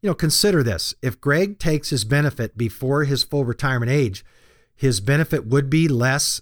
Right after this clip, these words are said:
than his primary insurance amount, but he'd be receiving benefit checks for a longer period of time than if he had waited to file.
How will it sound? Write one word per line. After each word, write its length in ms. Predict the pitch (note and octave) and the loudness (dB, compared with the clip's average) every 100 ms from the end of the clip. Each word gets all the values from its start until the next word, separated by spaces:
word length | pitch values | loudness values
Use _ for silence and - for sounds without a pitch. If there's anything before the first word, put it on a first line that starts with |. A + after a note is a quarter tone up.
| G2+ | -4
than 140 | A#2+ | -2
his 120 | B2+ | -2
primary 400 | - C#3 C#3 C3+ | -2 -2 0 0
insurance 420 | A2+ - G#3 B3+ A#2 | -2 -2 -2 -2 -2
amount, 340 | G2+ G2+ C3+ _ _ _ _ _ _ | -2 -4 -8 _ _ _ _ _ _
but 140 | - G3+ | -4 0
he'd 180 | A3 E3+ | 0 2
be 140 | F3 | 2
receiving 800 | D3 B2 - - G3+ G#3 G3+ F3 | 2 0 0 2 2 2 0 0
benefit 380 | D#3+ G3 C3+ - | -2 -2 -4 -4
checks 300 | B2+ A#2 - | -4 -4 -4
for 220 | - A#2+ | -6 -2
a 100 | B2 | -2
longer 680 | A2+ A#2+ A#2+ D#3+ G3 D#3+ B2+ | -2 -2 -2 -2 0 0 -2
period 260 | - B2+ | 0 -2
of 140 | A2+ - | -2 -4
time 600 | F3 G3+ G2+ F2+ B2 - _ _ _ _ _ - | -2 -2 -2 -4 -6 -8 _ _ _ _ _ 0
than 120 | C3 | 0
if 100 | B2 | 2
he 80 | C#3 | 2
had 160 | G#2+ | 2
waited 240 | A#2+ A#2+ B2 | 0 0 -2
to 60 | |
file. 420 | - F#3 F#3 E2+ | -2 0 0 -4